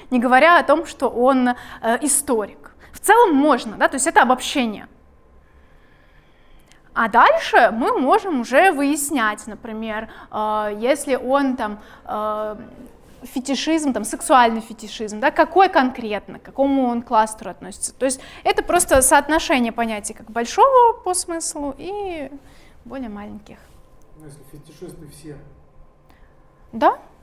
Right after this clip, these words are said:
Speaker 2: А учёные не все.
Speaker 1: Ну, бывает такое. <laughs> Но бывают термины, которые можно применять.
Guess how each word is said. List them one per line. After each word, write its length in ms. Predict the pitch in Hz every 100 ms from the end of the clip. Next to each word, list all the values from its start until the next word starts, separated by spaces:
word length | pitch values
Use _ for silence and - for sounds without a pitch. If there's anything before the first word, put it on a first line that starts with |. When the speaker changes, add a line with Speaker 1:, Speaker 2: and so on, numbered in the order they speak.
| _
Speaker 2:
А 80 | 175
учёные 460 | 156 147 156 180 165
не 180 | 139 143
все. 260 | - 127 131 - _ _ _ _
Speaker 1:
Ну, 320 | 233 214 226
бывает 640 | 240 233 233 254 208 247 277
такое. 340 | 339 330 294
<laughs> 40 | 415 539 - 480 - 571 - - 1047 - - 330 - -
Но 80 | 277
бывают 460 | 254 370 381 254 240
термины, 500 | - 330 571 494 302
которые 600 | 277 240 262 370 392 294
можно 420 | 233 233 311 330
применять. 460 | 254 240 233 269 359